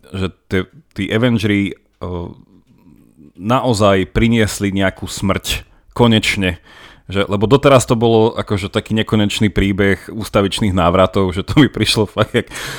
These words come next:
<laughs> pomaly nejaká Daniel Steelová, že vždycky si vedel, že príde ďalšia kniha. Vieš, tak toto si, že, že nikdy si im neveril, že zomrú. Hej? Že v tomto napríklad bol Game of Thrones fajn, lebo proste v prvej sérii zomrela polovica posádky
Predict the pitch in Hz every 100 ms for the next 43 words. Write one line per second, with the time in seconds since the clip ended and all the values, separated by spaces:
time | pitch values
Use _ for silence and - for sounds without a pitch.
0 | - - 117 - - - 123 127 120 117
1 | - 107 117 113 104 - 107 107 107 101
2 | 98 127 - 120 120 113 110 104 104 104
3 | 101 101 90 92 92 - 87 90 87 -
4 | - - _ - 104 104 120 113 139 139
5 | 127 127 143 - 185 185 156 160 120 123
6 | 127 120 101 98 104 95 80 69 - 80
7 | 85 - - 156 143 135 131 120 110 92
8 | 87 113 110 92 90 80 - - 92 95
9 | 156 131 107 117 104 95 - 120 98 85
10 | - 95 90 82 85 95 92 82 78 98
11 | 101 - 131 - 113 - - 127 135 -
12 | 107